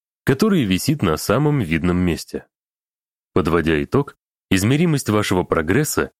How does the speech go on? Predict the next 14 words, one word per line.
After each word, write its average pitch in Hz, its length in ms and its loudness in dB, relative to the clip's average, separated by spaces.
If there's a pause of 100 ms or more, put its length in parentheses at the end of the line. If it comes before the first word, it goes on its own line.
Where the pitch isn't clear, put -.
(180)
это 180 280 2
ответы 147 340 0
на 117 120 0
следующие 101 640 0
вопросы. 85 580 -2 (580)
Где 127 240 2
вы 170 100 2
находитесь 139 680 0
в 95 80 -2
данный 85 320 0
момент 92 420 0
относительно 120 680 0
вашей 82 320 0
цели? 71 420 -4